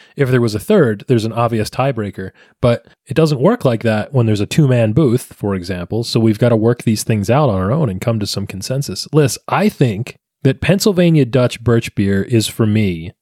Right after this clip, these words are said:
the new champ. I think it unseats the Frosty and Fries.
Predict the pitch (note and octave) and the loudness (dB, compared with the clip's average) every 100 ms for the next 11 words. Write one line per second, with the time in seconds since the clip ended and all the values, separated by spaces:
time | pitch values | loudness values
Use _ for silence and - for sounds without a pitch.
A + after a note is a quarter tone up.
0 | _ A#2 A2+ G#2+ G#2 - F2+ - - A#2+ | _ -2 0 0 0 -4 -6 -8 -4 -2
1 | - B2 B2 A2+ G#2+ - G2+ - G2+ - | 0 0 0 -2 -2 0 -2 -2 -8 -6
2 | F#2+ - - E2 F2+ - G2 - - - | -6 -8 -12 -12 -12 -10 -10 -10 -12 -16